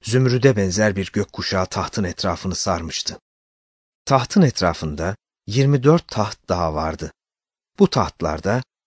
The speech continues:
beyazlara bürünmüş yirmi dört ihtiyar oturuyordu. Başlarında altın taçlar vardı.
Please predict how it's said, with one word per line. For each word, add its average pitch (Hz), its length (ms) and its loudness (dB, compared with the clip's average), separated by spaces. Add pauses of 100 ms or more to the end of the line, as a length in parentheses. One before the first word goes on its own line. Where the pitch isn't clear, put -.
(100)
beyazlara 120 540 4
bürünmüş 85 500 -4
yirmi 117 360 0
dört 143 260 0
ihtiyar 104 380 -2
oturuyordu. 78 680 -8 (580)
Başlarında 90 680 0 (200)
altın 120 380 2
taçlar 87 520 -2
vardı. 78 460 -6